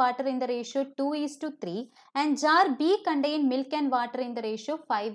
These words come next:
is to three. The difference between the quantity of milk in jar A and jar B is sixty liters. Find the total quantity in jar A and jar B ആണ് ചോദിച്ചിട്ടുള്ളത്.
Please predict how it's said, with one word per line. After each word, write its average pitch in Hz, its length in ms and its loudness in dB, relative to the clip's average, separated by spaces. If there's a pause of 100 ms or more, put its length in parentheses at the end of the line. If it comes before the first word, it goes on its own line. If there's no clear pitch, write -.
is 220 160 -14
to 269 60 -6 (100)
three. - 160 -10 (400)
The 285 120 0
difference 440 420 -2 (120)
between 311 420 0
the 330 160 -4
quantity 277 480 0
of 349 80 -6 (140)
milk 277 300 -2
in 285 60 0 (120)
jar 233 220 2 (260)
A - 20 -2 (520)
and 415 120 2 (140)
jar 285 200 4 (140)
B 262 320 0
is 269 160 -6
sixty - 400 -6
liters. 160 380 -10 (420)
Find 339 320 6
the - 40 2 (100)
total 302 400 2
quantity 254 420 0 (100)
in 262 60 2 (120)
jar 226 200 0 (200)
A 226 40 0 (140)
and 302 100 -2 (100)
jar 190 220 -2 (140)
B 190 180 -2
ആണ് 220 220 -6
ചോദിച്ചിട്ടുള്ളത്. 180 560 -4